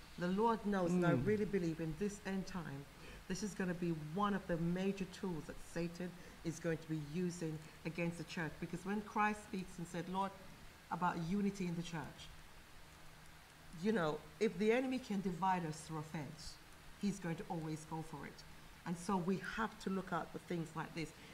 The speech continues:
Speaker 1: A brother and a sister, uh, uh, that could have been walking together closely.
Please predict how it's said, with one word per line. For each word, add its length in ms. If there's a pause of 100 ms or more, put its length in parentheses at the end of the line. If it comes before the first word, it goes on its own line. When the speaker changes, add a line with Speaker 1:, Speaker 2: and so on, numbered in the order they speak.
Speaker 1:
A 40
brother 320
and 100
a 60
sister, 480 (500)
uh, 40
uh, 180 (180)
that 180
could 120
have 100
been 160 (120)
walking 340
together 480 (440)
closely. 600